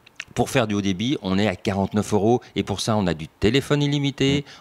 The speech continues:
Speaker 1: on a de l'internet illimité, on peut avoir de la musique illimitée si on prend une option à dix euros. Vous voyez, pour même pas le prix d'un C D,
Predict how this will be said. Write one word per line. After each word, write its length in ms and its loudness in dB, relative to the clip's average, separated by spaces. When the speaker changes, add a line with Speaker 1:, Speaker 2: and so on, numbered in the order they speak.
Speaker 1:
on 100 0
a 80 0
de 100 -4
l'internet 480 2
illimité, 720 2
on 80 -2
peut 80 0
avoir 180 2
de 60 0
la 160 2
musique 420 4
illimitée 460 2
si 100 -4
on 100 2
prend 140 0
une 80 2
option 220 -2
à 40 2
dix 200 2
euros. 180 2
Vous 180 -20
voyez, 140 2
pour 140 0
même 200 4
pas 140 0
le 80 2
prix 200 0
d'un 120 2
C 220 -2
D, 240 0